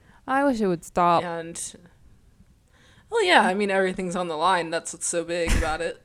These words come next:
Speaker 1: <laughs>
Speaker 2: That's what's so frustrating about it, is everything's on the line.
Speaker 1: Yeah. I just wanna do it, you know? Like, I don't, I don't wanna wait for someone to, like, say, "Yes, you know, that's legal," or, "Yes, that's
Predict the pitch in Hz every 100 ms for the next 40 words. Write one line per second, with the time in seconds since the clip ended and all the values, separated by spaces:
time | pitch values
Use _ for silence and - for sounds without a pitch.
0 | _ - 180 175 - 170 190 196 196 180
1 | 180 180 196 202 214 190 196 196 190 185
2 | 175 202 180 208 190 180 180 185 160 -
3 | - - - 320 381 427 403 359 202 202
4 | 226 190 - - 208 214 226 240 233 208
5 | 202 220 214 - - - - - - _
6 | _ _ - - 214 254 269 208 202 208
7 | 214 190 208 202 190 190 180 170 170 -
8 | - 190 180 175 180 233 233 208 - -
9 | 202 170 160 160 165 - _ _ - -
10 | 196 185 - 214 185 175 165 160 170 214
11 | 196 - 170 -